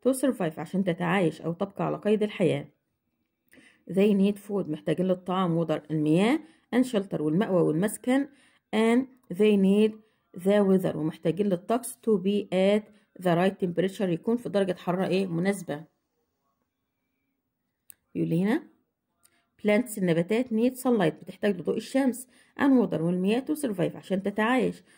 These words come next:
Some plants، بعض النباتات، need animals، بتحتاج للحيوانات، birds، طيور، and insects، والحشرات، to carry seeds، عشان تحمل البذور، to other areas، لمناطق تانية. So، لذلك، they can grow، عشان كده بيقدروا ينمو أو يكبروا.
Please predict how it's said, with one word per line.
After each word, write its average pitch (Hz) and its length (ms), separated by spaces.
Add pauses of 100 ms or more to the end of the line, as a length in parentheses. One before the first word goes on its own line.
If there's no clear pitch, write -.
(140)
Some 320 240
plants، 190 400
بعض 220 160
النباتات، 220 560
need 220 280
animals، 190 420
بتحتاج 202 440
للحيوانات، 208 600 (380)
birds، 214 260 (200)
طيور، 247 360
and 247 120
insects، - 520
والحشرات، 208 640 (360)
to - 20
carry 262 440
seeds، 247 280
عشان 208 280
تحمل 220 260
البذور، 220 560 (300)
to 254 120
other 226 360
areas، 175 380
لمناطق 196 440
تانية. 226 480 (560)
So، - 40
لذلك، 220 840
they 220 300
can 208 340
grow، 175 260
عشان 185 200
كده 185 200
بيقدروا 185 380
ينمو 202 360
أو 156 80
يكبروا. 175 460